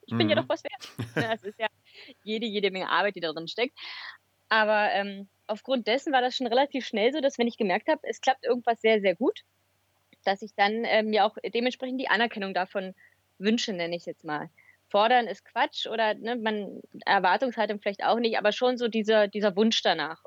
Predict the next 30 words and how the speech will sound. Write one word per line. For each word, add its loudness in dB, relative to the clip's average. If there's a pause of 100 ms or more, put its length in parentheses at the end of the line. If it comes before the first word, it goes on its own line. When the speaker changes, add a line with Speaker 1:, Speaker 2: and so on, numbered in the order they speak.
Speaker 1:
Und -6
wenn 0
ich -4
gemerkt 0
habe, 6
ich -8 (100)
bin -2
hier 2
richtig, -4 (140)
dann 2
können 0
wir 4
da 4
weitermachen. 0 (760)
Und -8
wenn 2
ich, -4 (260)
man 0
gerät 0
ja 4
auch 2
an 2
Menschen -2
oder 0
an -4
Auftraggeber, 0
wo 0
man -2 (280)
merkt: 0 (300)
„Hm, -4